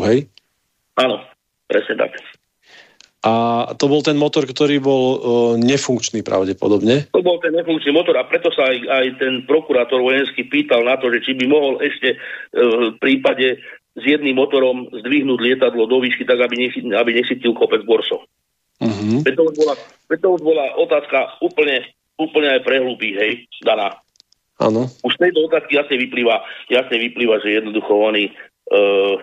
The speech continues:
Speaker 2: mali problém s motorom.
Speaker 1: Takže, eh, ono z toho, z tej, z tých protirečení v tej vyšetrovacej správe, všetky, ktoré sme tu povedali, eh, vyplýva, že, že niečo proste s-, chce byť ututlané. Eh,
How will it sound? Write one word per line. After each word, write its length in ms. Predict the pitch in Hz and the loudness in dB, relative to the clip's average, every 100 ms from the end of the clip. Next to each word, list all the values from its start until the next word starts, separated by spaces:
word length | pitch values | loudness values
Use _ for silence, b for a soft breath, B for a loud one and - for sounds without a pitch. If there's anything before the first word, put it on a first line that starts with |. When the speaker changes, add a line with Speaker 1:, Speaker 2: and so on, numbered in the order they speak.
| - | -6
Speaker 2:
mali 320 | - 113 113 | -2 -2 -2
problém 240 | 101 107 104 | -4 -4 -4
s 80 | |
motorom. 400 | 101 101 107 95 - _ _ _ - B B B B B B B B | -4 0 0 0 -6 _ _ _ -20 B B B B B B B B
Speaker 1:
Takže, 340 | - 117 113 127 | -2 0 2 2
eh, 460 | 127 127 135 135 | 2 0 -2 -4
ono 260 | - 143 156 | 0 2 2
z 80 | 147 | 2
toho, 220 | 165 156 151 | 0 2 0
z 100 | 131 | 0
tej, 200 | 156 147 147 - _ | 0 2 0 -8 _
z 160 | - - | -12 -2
tých 200 | 147 - | -2 -2
protirečení 760 | - 139 175 175 175 165 170 160 | -2 0 0 0 -2 -2 -2 -2
v 120 | 147 | -2
tej 100 | 139 | -2
vyšetrovacej 640 | 131 143 147 143 139 - | -2 -2 0 2 0 0
správe, 360 | 120 - 120 117 104 | -4 0 0 2 0
všetky, 320 | - 135 - | -2 -4 -4
ktoré 240 | 131 127 127 | -4 2 2
sme 160 | - | 2
tu 140 | 120 117 | -2 0
povedali, 520 | 107 107 107 107 110 | 2 2 4 2 0
eh, 60 | 120 117 _ - 123 110 107 107 110 110 | -2 -6 _ -2 0 2 2 0 0 -2
vyplýva, 540 | 107 123 123 120 113 | 0 -2 2 2 4
že, 280 | 110 107 107 | 2 0 0
že 200 | 101 101 | 0 -2
niečo 320 | 110 117 - | 0 0 0
proste 400 | 110 113 - - 107 104 113 62 58 55 - | 0 0 0 2 2 4 0 -2 -2 -2 -2
s-, 400 | - - - - | -2 -2 -4 -6
chce 280 | - - 127 | -8 -2 0
byť 240 | 120 113 | 0 0
ututlané. 840 | - 127 135 123 104 95 101 113 143 B B B B B B | -2 0 0 2 0 2 0 0 -2 B B B B B B
Eh, 640 | B 110 110 110 110 113 | B 2 4 2 2 2